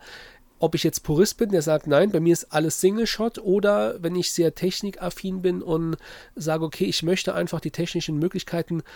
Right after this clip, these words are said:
so weit ausreizen, um das beste Ergebnis zu bekommen. Und da ist eben dann von Focus-Stacking über, äh, über Time-Blending bis was weiß ich, alles in meinem Werkzeugkasten.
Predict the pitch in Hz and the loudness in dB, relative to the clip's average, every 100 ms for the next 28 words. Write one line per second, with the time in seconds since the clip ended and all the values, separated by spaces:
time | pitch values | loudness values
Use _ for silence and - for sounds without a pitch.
0 | - - 143 196 196 175 - 196 202 - | -20 -4 4 6 6 2 2 2 0 -2
1 | 147 - 175 175 160 151 - - _ - | -2 -2 -4 -2 0 0 -2 -8 _ -4
2 | 202 - - 190 - 151 135 208 156 131 | -2 -2 2 2 2 -2 -2 -2 -2 -4
3 | - - 131 127 - 131 156 202 147 143 | -4 -6 -6 -6 -4 -4 -4 -6 -6 -2
4 | 143 175 - 180 165 156 156 156 - 147 | -2 -2 -6 -6 -4 -2 -2 -4 -4 -4
5 | 139 - - - - 185 - 160 - 165 | -4 -8 -16 -20 -4 -2 0 -2 0 -2
6 | 156 156 160 170 147 139 135 143 - 95 | -2 -2 -2 -2 0 2 2 0 -2 -6
7 | 85 85 82 196 156 151 - 160 170 156 | -6 -6 -10 -6 -4 -4 -4 -4 -2 -2
8 | 151 147 143 147 - 180 147 131 151 - | 0 -2 -2 -4 -2 -4 -4 -4 -6 -6
9 | 151 175 180 - - _ _ _ _ 170 | -2 0 0 -2 -8 _ _ _ _ 2
10 | 165 147 143 127 156 - 139 127 127 - | 4 4 4 2 0 0 -4 -4 -8 -10
11 | 151 180 | -10 -10